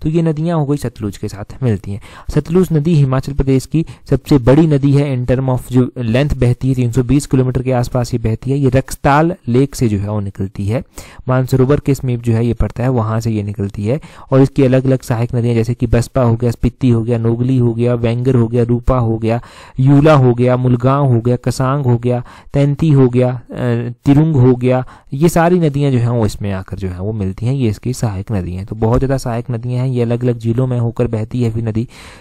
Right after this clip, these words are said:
ये किन्नौर में आती है, शिमला में आती है, मंडी को टच करती हुई जाती है, बिलासपुर में आती है और उसके बाद ये छोड़कर पंजाब की ओर जो है वो बह निकल जाती है। तो इस तरह से जो है ये नदियाँ हो गई, परंतु कौन सी नदी कहाँ पर मिलती है वो भी हमने क्लियर कर लिया।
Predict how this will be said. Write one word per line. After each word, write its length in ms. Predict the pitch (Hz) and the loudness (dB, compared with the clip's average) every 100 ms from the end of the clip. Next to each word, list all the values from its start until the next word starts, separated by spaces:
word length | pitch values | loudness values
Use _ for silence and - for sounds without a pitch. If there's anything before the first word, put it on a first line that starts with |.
| - | -10
ये 180 | 120 120 | -4 -2
किन्नौर 480 | 127 127 123 123 131 | 0 0 2 4 4
में 120 | 120 | 2
आती 260 | 117 104 123 | -4 -2 -2
है, 60 | |
शिमला 400 | 120 127 123 131 | -2 -2 0 0
में 120 | 127 113 | 0 -2
आती 220 | 110 120 | -4 -4
है, 60 | |
मंडी 300 | 120 131 147 | -2 -2 0
को 120 | 143 120 | 2 2
टच 200 | 117 - | 0 -2
करती 260 | 113 113 | -4 0
हुई 100 | 113 | 0
जाती 200 | 110 120 | 0 -2
है, 60 | 123 | -2
बिलासपुर 420 | 123 127 - 143 | 0 0 -2 -4
में 120 | 123 | -4
आती 220 | 131 - | -8 -4
है 60 | 135 | -2
और 60 | 123 | -2
उसके 180 | - | -2
बाद 180 | 120 110 | -2 -2
ये 80 | 107 | -4
छोड़कर 400 | - 98 98 143 | -2 -4 -2 -4
पंजाब 420 | - 107 104 92 | -4 -4 -4 -4
की 140 | - 98 | -6 -8
ओर 140 | 87 | -8
जो 120 | 92 | -10
है 60 | 101 | -6
वो 120 | 139 | -6
बह 260 | 147 120 110 | -4 -6 -6
निकल 280 | 110 107 | -8 -8
जाती 340 | 95 95 - 95 | -10 -10 -12 -12
है। 140 | 92 - - - - | -12 -16 -20 -12 0
तो 100 | 160 | 0
इस 120 | 156 | 2
तरह 180 | 151 147 | 0 0
से 120 | 135 | 0
जो 100 | 120 | -2
है 180 | 110 139 | -4 -6
ये 60 | |
नदियाँ 380 | 123 101 104 123 - - | -4 -4 -6 -8 -10 -10
हो 120 | 104 | -4
गई, 160 | 101 151 | -4 -4
परंतु 540 | - - 131 123 143 - - | -8 -6 -4 0 0 -2 -6
कौन 220 | 127 127 | 0 0
सी 140 | 135 143 | 2 0
नदी 220 | 127 131 | 0 -2
कहाँ 260 | - 113 120 | -4 -4 -2
पर 120 | 117 | -2
मिलती 300 | 101 98 110 | -4 -4 -8
है 140 | 131 - | -8 -4
वो 100 | 107 | -2
भी 140 | 98 90 | -2 -4
हमने 220 | 85 101 | -6 -8
क्लियर 300 | - 139 92 | -2 -2 -2
कर 180 | - 87 | -4 -12
लिया। 140 | - | -10